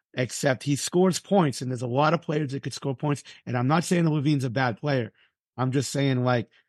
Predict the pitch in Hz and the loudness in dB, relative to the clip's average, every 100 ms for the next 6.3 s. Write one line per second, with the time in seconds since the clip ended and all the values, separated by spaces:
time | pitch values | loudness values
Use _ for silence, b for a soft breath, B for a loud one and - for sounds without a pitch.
0 | b _ - 113 127 143 139 143 131 - | b _ -8 -4 0 2 4 2 0 -2
1 | 139 135 123 117 117 127 131 120 - - | -2 2 0 0 -4 -2 -2 -2 -4 -4
2 | 127 - 131 - 135 127 120 120 127 120 | -4 -6 -12 -6 -2 0 0 0 0 -2
3 | 113 - 120 101 123 117 107 - 120 127 | -4 -2 -2 -2 -2 -2 -4 -4 -4 -4
4 | - B B - 135 147 143 123 127 123 | -6 B B -2 0 2 2 2 0 0
5 | 117 113 123 135 120 - 113 120 120 110 | -2 -2 0 2 0 -4 -2 0 0 -2
6 | 131 120 101 | -2 -2 -2